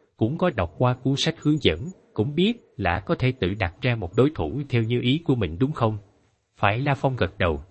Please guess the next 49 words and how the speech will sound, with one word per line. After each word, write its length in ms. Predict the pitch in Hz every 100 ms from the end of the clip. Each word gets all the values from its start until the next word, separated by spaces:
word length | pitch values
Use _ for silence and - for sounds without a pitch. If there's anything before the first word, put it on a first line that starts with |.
| _ _ _ _ _ _ _ _ _
Theo 200 | - 117
như 260 | 110 104 98
cách 180 | - 151
thứ 140 | - 165
hai, 400 | 127 120 98 95 _ - - -
ngươi 240 | 135 135
có 120 | 135
thể 180 | 165 135
đặt 260 | 131 98 -
một 200 | 104 -
đối 180 | 151 180
thủ 440 | 107 92 139 190 - _
có 180 | - 139 147
tố 140 | 139
chất 200 | 147 170 -
thân 200 | 117 113
thể, 340 | 85 78 117 165 _ _ _
tinh 160 | 131 117
thần, 220 | 98 95
niệm 180 | 98 104
lực, 180 | 95 - -
ý 180 | 151 170
thức, 160 | 208 208 - _ _ -
tuyệt 200 | 107 -
chiêu, 200 | 143 143 143 -
binh 160 | 131 131
khí, 320 | - 151 190 - _ _
giống 260 | 113 139 170
ngươi 200 | 131 110
như 180 | 110 104
đúc. 200 | 190 - - _ -
Điều 180 | 110
khác 280 | 107 160 165
nhau 280 | 127 120 123 120
duy 120 | 135
nhất 200 | 131 190 - -
chính 180 | 185
là 120 | 139 90
đối 180 | 135
thủ 200 | 175 95
của 180 | 110 147
ngươi 280 | 143 143 131 123
có 120 | 175 170
kinh 160 | 131
nghiệm 220 | 95 85
vô 200 | 104 156 -
cùng 160 | 92
phong 180 | - 117
phú, 340 | 110 123 165